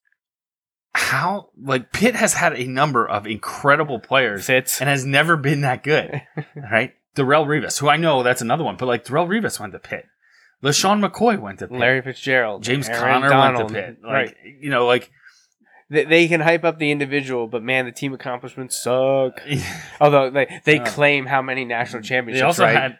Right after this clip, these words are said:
Speaker 1: they also had what? Nate Peterman <laughs> and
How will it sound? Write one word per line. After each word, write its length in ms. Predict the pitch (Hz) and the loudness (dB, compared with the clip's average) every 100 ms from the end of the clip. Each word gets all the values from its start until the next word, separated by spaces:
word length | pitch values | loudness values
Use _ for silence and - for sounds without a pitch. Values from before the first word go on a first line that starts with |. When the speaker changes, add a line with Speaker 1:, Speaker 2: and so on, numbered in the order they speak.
| - | -6
Speaker 1:
they 80 | |
also 200 | 123 170 | -2 0
had 240 | 151 135 113 | 0 -2 0
what? 200 | 113 90 - - - - | -2 -2 -14 -20 -20 -6
Nate 300 | 90 139 - | 0 0 2
Peterman 540 | 151 131 117 98 98 87 - - - - | 2 4 4 0 -2 -6 -8 -14 -20 -20
<laughs> 420 | - - - - | -20 -18 -18 -4
and 720 | 120 104 101 98 98 98 101 | 0 2 2 -2 -4 -8 -10